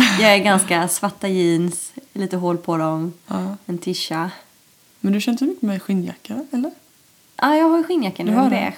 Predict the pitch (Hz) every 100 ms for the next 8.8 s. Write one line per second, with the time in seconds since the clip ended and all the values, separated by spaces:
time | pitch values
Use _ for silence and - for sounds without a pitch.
0 | - 202 - 214 208 - - - - -
1 | 220 240 247 214 208 208 220 156 - 165
2 | 151 - 170 170 - - - 202 202 202
3 | 220 190 185 185 180 175 - - - -
4 | _ 196 202 202 196 180 - 202 185 170
5 | - - 147 151 - - - 196 185 -
6 | 165 147 143 160 156 156 165 - 185 190
7 | - - - _ - 180 - - 175 160
8 | 160 147 170 165 - - 160 170